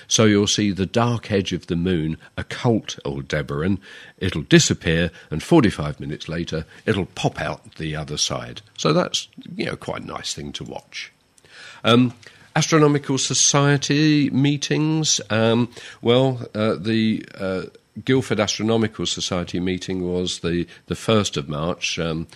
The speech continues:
Structure in the Early Universe with Carlos Frank.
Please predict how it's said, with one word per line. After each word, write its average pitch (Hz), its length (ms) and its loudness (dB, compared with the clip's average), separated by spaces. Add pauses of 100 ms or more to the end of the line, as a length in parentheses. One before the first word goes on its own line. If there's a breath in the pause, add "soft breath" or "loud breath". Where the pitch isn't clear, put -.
(280 loud breath)
Structure - 500 -2
in 87 100 0
the 85 140 0
Early 85 280 -2
Universe 87 680 -2
with 80 180 -6
Carlos 82 480 -2
Frank. - 800 -2